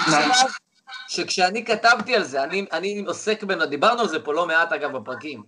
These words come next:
Speaker 2: אני עסקתי בנושא של האסי עוד, עוד לפני שזה היה כאילו, אה, ציבורי תקשורתי.
Speaker 1: טרנדי.
Speaker 2: ואז כאילו אמרו לי שאני עושה ספין לנתניהו, האופוזיציה היא עד כדי כך, אתה מבין?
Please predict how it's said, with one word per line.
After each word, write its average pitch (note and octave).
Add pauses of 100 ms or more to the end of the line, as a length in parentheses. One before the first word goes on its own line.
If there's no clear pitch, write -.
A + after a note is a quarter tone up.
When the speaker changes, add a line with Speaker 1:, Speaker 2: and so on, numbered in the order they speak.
(140)
Speaker 2:
אני D#3+
עסקתי G#3
בנושא F3
של E3
האסי F3+
עוד, C#3+
עוד C3
לפני D#3+
שזה A3
היה F#3
כאילו, F#3
אה, D#3+
ציבורי D3+
תקשורתי. D3+
Speaker 1:
טרנדי. D#3 (1040)
Speaker 2:
ואז C#4+
כאילו D#4
אמרו D4+
לי E4
שאני C4+
עושה B3
ספין D4+ (320)
לנתניהו, B3 (1300)
האופוזיציה E4
היא B3
עד D4+
כדי B3+ (100)
כך, A#3
אתה C#3
מבין? G3+